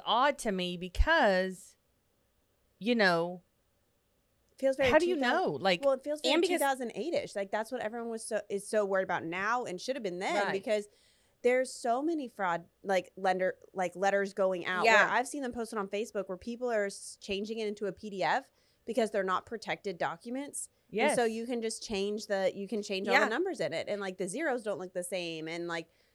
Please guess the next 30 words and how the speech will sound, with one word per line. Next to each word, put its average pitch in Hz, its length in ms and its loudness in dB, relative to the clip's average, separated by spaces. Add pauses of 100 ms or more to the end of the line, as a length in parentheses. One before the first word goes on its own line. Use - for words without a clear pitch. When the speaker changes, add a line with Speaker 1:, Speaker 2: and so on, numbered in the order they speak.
(140)
Speaker 2:
people 262 280 0
are 247 140 2
accepting 233 540 -4
it. 196 100 -4
I'm 208 80 -6
like, 214 160 -4 (400)
if 202 160 0
you're 208 240 0
not 381 260 0
verifying 247 680 -2
people's 233 400 -8
funds, 277 420 -4
like, 202 240 -2 (300)
are 214 100 -2
you 226 160 -8
Speaker 3:
And 277 100 6
Speaker 2:
really 320 140 6
Speaker 3:
people 262 200 2 (140)
Speaker 2:
doing 262 360 -4
the 214 80 -4
justice 240 520 -4
to 254 100 -10
your 202 160 -2
client? - 600 -12
Speaker 3:
And 247 160 6
people 285 180 4
were 240 140 4
losing 240 240 -2
their 202 120 -2
jobs. - 680 -2